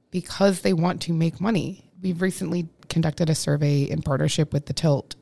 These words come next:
where we reached out to a lot of different creators and kind of surveyed them on a whole bunch of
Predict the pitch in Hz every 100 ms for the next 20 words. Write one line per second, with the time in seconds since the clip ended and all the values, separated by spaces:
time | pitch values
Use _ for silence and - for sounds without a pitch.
0 | - 160 147 143 143 - 151 - - 156
1 | 147 143 147 147 - 131 - - 202 190
2 | 180 165 - - - - - _ 165 156
3 | 143 139 - - - 151 147 - 143 139
4 | 139 131 127 135 131 139 120